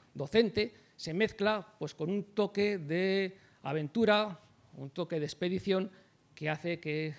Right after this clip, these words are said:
bueno, pues, que sea una investigadora, yo creo que un poco diferente a la que nos podemos encontrar en el mundo universitario.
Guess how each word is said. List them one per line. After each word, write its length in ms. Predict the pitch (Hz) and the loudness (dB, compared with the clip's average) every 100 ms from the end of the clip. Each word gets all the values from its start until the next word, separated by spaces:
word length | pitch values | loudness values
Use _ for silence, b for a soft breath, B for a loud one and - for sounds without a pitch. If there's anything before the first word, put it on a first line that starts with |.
| - | -12
bueno, 200 | 156 135 | -12 -12
pues, 200 | 127 151 | -12 -16
que 120 | - | -14
sea 140 | 139 160 | -10 -8
una 120 | 156 | -8
investigadora, 500 | 151 - 156 151 156 | -10 -6 -2 0 2
yo 120 | 151 | 2
creo 180 | 160 165 | 2 0
que 200 | 165 - b b b b - | -2 -6 b b b b -12
un 120 | 160 | -6
poco 200 | 180 175 | -2 0
diferente 640 | 160 147 160 131 - 127 - | 0 0 -2 -2 -8 -18 -12
a 100 | 143 | -10
la 80 | 120 | -10
que 80 | 135 | -10
nos 140 | 135 | -10
podemos 300 | 135 131 131 | -8 -6 -6
encontrar 440 | 139 131 123 143 135 | -6 -6 -4 -4 -4
en 140 | 139 | -4
el 80 | 131 | -4
mundo 240 | 143 131 | -2 -2
universitario. 560 | 127 120 - - 110 | -4 -8 -10 -16 -20